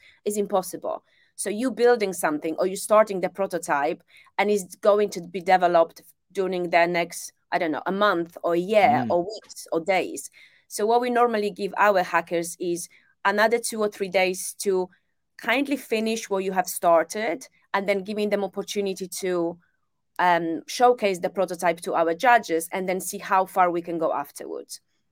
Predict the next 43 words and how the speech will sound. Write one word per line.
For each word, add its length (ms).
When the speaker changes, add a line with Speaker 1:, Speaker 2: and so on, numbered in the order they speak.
Speaker 1:
So 100
it's 120
kind 260
of 60
Speaker 2:
Mm. 40
Speaker 1:
like 180
the 80
hack 280
is 160
kind 300
of 120
unpolished, 920
unfinished 640
product, 540
which 220
will 140
be 100
developed 440
throughout 360
the 320
days, 420
weeks, 400
or 80
months, 380
or 80
years, 500
depending 480
of 140
how 180
big 220
the 60
prototype 540
is. 340
Speaker 2:
Uh, 160
uh, 180
and 80
I'm 120
guessing 400
that, 260
that 160
one 180
of 140
the, 260